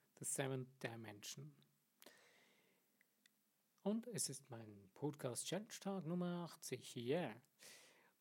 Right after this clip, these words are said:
Okay, also die Basis allen Lebens, die siebte Dimension, ist ein,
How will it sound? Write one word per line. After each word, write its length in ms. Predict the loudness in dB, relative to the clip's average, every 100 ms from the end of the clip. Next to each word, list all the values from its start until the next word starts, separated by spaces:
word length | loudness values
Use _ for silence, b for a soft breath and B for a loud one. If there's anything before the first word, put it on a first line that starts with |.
| 4
Okay, 560 | 6 6 6 6 6
also 580 | 4 2 2 2 0 0 -8 -8
die 120 | -8 2
Basis 460 | 4 4 2 0 2
allen 300 | 2 2 2
Lebens, 480 | 0 0 0 -2 -2
die 160 | -4
siebte 640 | -4 -2 0 0 -2 0 0
Dimension, 840 | 0 0 4 4 4 -2 -8 -16 -20 -20 _ B B B B B B B B _ _ _ _ _ -4
ist 340 | 2 4 4 0
ein, 880 | -2 0 2 4 4 4 2 0